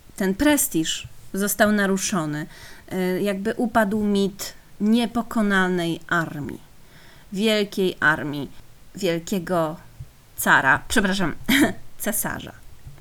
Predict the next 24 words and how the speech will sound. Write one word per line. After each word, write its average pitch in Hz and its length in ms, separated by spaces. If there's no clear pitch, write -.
Legiony 262 460
straciły 226 520
też 208 140
swój - 220
status - 360
społeczny. - 640
Kiedyś 202 280
była 196 180
to 196 120
armia 196 260
prestiżowa, 208 720
teraz 185 260
była 180 240
to 185 120
zbieranina 170 720
odpadów, 160 600
e, 156 240
i 156 240
wszelkich 165 500
kryminalistów. 170 920
Marek 302 300
Aureliusz 269 380
żył 208 180
krótko. 151 460